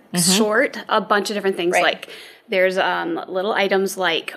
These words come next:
Speaker 2: only for tag students or using spreadsheets or doing an internet search. And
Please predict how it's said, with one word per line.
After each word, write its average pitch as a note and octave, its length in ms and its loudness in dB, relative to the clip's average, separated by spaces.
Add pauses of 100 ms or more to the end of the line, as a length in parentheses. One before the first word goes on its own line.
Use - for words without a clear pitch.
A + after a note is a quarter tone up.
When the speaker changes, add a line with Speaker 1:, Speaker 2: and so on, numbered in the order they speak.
Speaker 2:
only G#3 260 4
for G3+ 160 -2
tag F3 380 -2
students - 540 -4
or F#3 420 4
using G3+ 400 0
spreadsheets - 800 -6
or F#3 420 4
doing F3+ 540 -2
an A#3+ 80 4
internet B3+ 340 2
search. - 360 -6
And F3+ 220 -2